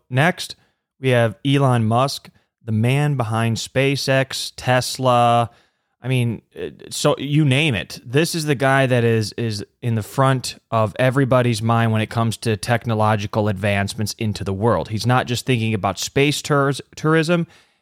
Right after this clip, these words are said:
He's eyeing Mars colonization.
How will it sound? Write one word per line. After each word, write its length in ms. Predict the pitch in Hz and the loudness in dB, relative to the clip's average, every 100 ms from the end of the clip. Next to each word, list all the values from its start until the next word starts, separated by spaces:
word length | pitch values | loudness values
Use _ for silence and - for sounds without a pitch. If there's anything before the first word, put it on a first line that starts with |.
| _ | _
He's 340 | - 143 135 127 | -2 2 2 0
eyeing 480 | 110 110 110 107 104 | 0 0 2 0 -2
Mars 440 | 101 110 117 123 | -2 2 2 2
colonization. 1120 | - - 123 110 101 98 110 113 139 180 180 | -2 -2 0 0 -2 -4 -2 -2 -2 0 0